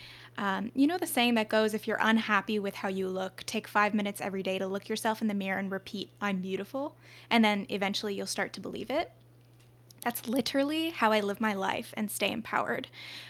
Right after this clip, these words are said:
Whenever I start to feel doubt in my mind, I try and remind myself that I'm living in fear, like, that doubt is coming from a place of fear. And that's the only reason that there's doubt.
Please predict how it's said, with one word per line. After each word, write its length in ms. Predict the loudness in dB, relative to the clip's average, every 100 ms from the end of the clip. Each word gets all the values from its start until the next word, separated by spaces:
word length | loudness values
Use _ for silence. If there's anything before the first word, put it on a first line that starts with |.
| 2
Whenever 260 | 4 6 6
I 100 | 4
start 240 | 2 -2
to 80 | -2
feel 180 | -2 0
doubt 240 | 2 2
in 60 | 2
my 100 | -2
mind, 400 | -4 -4 -6 -4
I 80 | -6
try 300 | -4 2 4
and 100 | 4
remind 320 | 4 2 0
myself 460 | -2 0 0 0 -2
that 160 | -4
I'm 140 | -2 -2
living 260 | 0 2
in 140 | 2 0
fear, 360 | -6 -4 -4
like, 180 | -4 -6 -4
that 240 | 2 2 4
doubt 220 | 2 2
is 80 | 0
coming 280 | -4 -4 -4
from 200 | -4 -4
a 40 |
place 300 | -6 -6 -6
of 80 | -10
fear. 420 | -10 -4 -4 -4 -8 -16 -16 -2
And 300 | 2 4 2 -2 -4
that's 240 | 2 4 2
the 80 | -2
only 220 | 0 0
reason 260 | -2 -2
that 160 | -4 -4
there's 240 | -4 -6
doubt. 380 | -2 -2 -2 -6